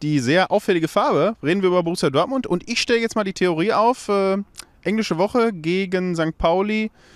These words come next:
souveräner Sieg, dann ein guter Auftritt in Madrid, knappe Niederlage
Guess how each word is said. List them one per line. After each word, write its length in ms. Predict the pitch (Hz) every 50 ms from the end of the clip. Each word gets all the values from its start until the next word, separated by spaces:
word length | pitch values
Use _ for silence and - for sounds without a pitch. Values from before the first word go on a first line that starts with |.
| - - - - - _ -
souveräner 420 | - 156 165 175 185 185 175 156
Sieg, 340 | 147 185 240 277 - - - - -
dann 380 | 139 156 160 180 208 220 - -
ein 300 | - 165 165 160 165 170 - _ _ _ - _ _ _
guter 260 | - 180 220 233 254 147
Auftritt 280 | - - - 247 -
in 100 | - 185
Madrid, 460 | 175 165 151 175 226 330 - - - -
knappe 280 | - - 196 220 - 220
Niederlage 560 | 190 214 254 247 233 240 247 247 247 240